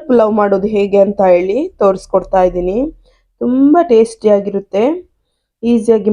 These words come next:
ಮಾಡ್ಕೊಳ್ಬೋದು ಮನೆಯಲ್ಲಿ ಟೇಸ್ಟಿಯಾಗಿ. ಹೇಗೆ ಮಾಡೋದು ಏನು ಅಂತ ಹೇಳಿ ಈ ವಿಡಿಯೋದಲ್ಲಿ ನೋಡ್ಕೊಂಡು ಬರೋಣ ಬನ್ನಿ.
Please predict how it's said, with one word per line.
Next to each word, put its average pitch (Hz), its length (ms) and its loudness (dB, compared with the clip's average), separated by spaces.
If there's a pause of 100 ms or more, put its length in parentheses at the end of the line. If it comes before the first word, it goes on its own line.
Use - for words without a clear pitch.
ಮಾಡ್ಕೊಳ್ಬೋದು 185 680 -2
ಮನೆಯಲ್ಲಿ 185 480 -2 (340)
ಟೇಸ್ಟಿಯಾಗಿ. 202 640 -2 (120)
ಹೇಗೆ 233 340 2
ಮಾಡೋದು 202 300 0 (100)
ಏನು 196 200 0
ಅಂತ 190 140 -6 (120)
ಹೇಳಿ 202 200 -2 (480)
ಈ 233 40 4 (100)
ವಿಡಿಯೋದಲ್ಲಿ 202 480 2
ನೋಡ್ಕೊಂಡು 196 420 -4
ಬರೋಣ 180 320 0
ಬನ್ನಿ. 180 300 -2